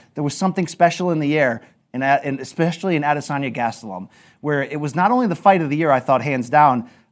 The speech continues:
I think it's on the short list of the greatest fights in U F C history from the standpoint of two elite guys in their absolute primes. Kelvin Gastelum on one night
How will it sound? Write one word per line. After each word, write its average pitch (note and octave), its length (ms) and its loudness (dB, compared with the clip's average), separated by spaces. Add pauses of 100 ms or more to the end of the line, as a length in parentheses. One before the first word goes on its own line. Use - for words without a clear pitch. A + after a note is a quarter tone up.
(120)
I D3 100 2
think F#3 240 0
it's F#3+ 140 -2
on D#3 80 -2
the C#3 80 -6
short C3+ 260 -4
list B2+ 180 -10
of A#2 80 -10
the B2 60 -14
greatest A#2 300 -10
fights A#2 220 -12
in A2+ 80 -8
U A#2 100 -8
F A2 80 -14
C A#2+ 120 -14
history A2+ 380 -12
from A#2 160 -12
the A2+ 60 -10
standpoint B2+ 500 -6
of A#2+ 180 -6 (460)
two G#3+ 380 2 (260)
elite E3+ 360 2
guys F3+ 280 8
in D#3+ 80 -2
their C#3 160 -2
absolute E3 520 2
primes. C3+ 340 0
Kelvin F#3+ 300 -2
Gastelum E3+ 420 0
on C3+ 300 -2
one F3+ 240 4
night C3+ 320 2